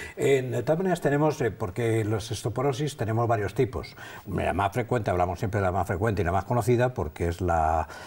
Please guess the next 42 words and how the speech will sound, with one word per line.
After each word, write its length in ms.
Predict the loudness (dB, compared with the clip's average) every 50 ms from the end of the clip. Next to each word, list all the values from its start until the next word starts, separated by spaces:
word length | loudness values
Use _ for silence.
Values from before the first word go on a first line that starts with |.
| -10 -4
la 160 | 0 0 0 0
posmenopáusica. 880 | -2 -4 -4 -4 -4 -4 0 2 2 2 2 0 -4 -8 -8 -8 -8
La... 340 | -6 -6 -6 -6 -8 -8 -10 -12 -12 -10 -8 -6 -2
Existe 380 | 0 2 4 4 4 6 6 6
una 380 | 6 6 6 6 4 2 2 0
que 100 | -2 -2
se 100 | 0 0
da 140 | -2 -2
con 140 | 0 -2 0
la 80 | 0 2
edad, 240 | 2 2 2 0 0
que 100 | -2 -2
es 60 | 0
la 100 | 0 -2
senil, 420 | -2 -2 -2 0 2 2 0 -2 -4 -12 -18 -14 -12
que 80 | -10
es 80 | -8 -8
la 100 | -8 -8
que 120 | -8 -8
se 120 | -8 -6 -4
adapta, 380 | -2 -2 -2 -2 -2 -4 -4
pues 140 | -4 -4 -4
como 200 | -2 0 0 0
todo, 480 | 2 0 -2 -2 -2 -4 -4 -4 -4 -4
se 140 | -4 -2
va 460 | 0 0 0 2 2 2 0 0 0 -2
perdiendo. 480 | -4 -4 -2 0 -2 -2 -2 -6 -6
Cuando 240 | -6 -4 -4 -2 2
va 100 | 2 2
avanzando 640 | 4 4 2 2 2 0 0 2 2 2 2 4
en, 440 | 4 2 2 2 2 2 2 0 -2 -4 -8 -16 -16 -16 -10 -2
en 100 | 2 4
la 80 | 4 6
vida, 220 | 6 6 6 6
vas 160 | 4 4 2
avanzando, 380 | 2 2 2 4 2 2 4 2
vas, 180 | 2 2 0 0
vas 360 | -2 0 2 2 4 4 4
dejando, 380 | 2 2 2 2 2 2 2 2
como 160 | 2 2 2
digo 180 | 2 4 4 4
yo, 200 | 4 2 2